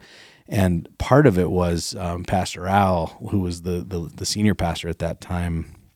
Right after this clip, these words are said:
you know, was under fire, not only from the congregation, but also from, um, the, uh,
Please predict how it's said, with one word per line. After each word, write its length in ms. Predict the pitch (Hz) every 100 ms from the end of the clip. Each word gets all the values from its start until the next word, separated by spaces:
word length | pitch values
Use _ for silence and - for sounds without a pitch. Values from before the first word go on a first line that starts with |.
| _ _ _ _ _ _ _ _ - _
you 120 | 101
know, 280 | 92 87 85 - - -
was 140 | 95
under 220 | 92 92 87
fire, 580 | - 95 95 92 87 -
not 240 | 101 104
only 220 | 101 95
from 180 | 90 92
the 80 | 92
congregation, 800 | - 90 80 80 87 92 - 87
but 120 | 85
also 360 | 82 85 - 87
from, 440 | - 90 85 80 - - - _ -
um, 480 | 87 87 - - 85 _
the, 380 | - 95 85 82
uh, 280 | 90 - -